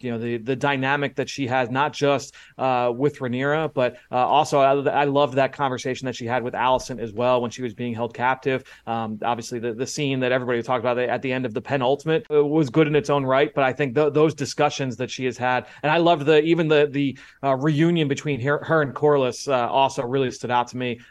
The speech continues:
uh, in the finale. It, to me, I think looking at Rhaenys, the, the depth of her character and how we've seen, um, her always trying to nudge Corlys the right way, and right when it seems like, "Oh, well, Corlys is like, 'Yeah, you know what? You were right the whole time. We, we should have been sitting on the sidelines. We shouldn't have been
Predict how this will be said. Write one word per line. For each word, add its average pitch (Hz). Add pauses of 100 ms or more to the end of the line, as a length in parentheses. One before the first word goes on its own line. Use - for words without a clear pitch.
uh, 120
in 135
the 127
finale. 120
It, 123
to 143
me, 139
I 127
think 131
looking 135
at 120
Rhaenys, 131
the, 127
the 127
depth 135
of 120
her 127
character 131
and 123
how 123
we've 123
seen, 131 (200)
um, 120
her 151
always 175
trying 185
to 143
nudge 147
Corlys 160
the 151
right 143
way, 151 (160)
and 151
right 190
when 208
it 180
seems 196
like, 156
"Oh, 196
well, 151
Corlys 175
is 131
like, 135
'Yeah, 160
you 147
know 151
what? 160 (300)
You 151
were 151
right 175
the 160
whole 139
time. 131
We, 147
we 156
should 180
have 160
been 143
sitting 139
on 131
the 120
sidelines. 120
We 123
shouldn't 156
have 135
been 139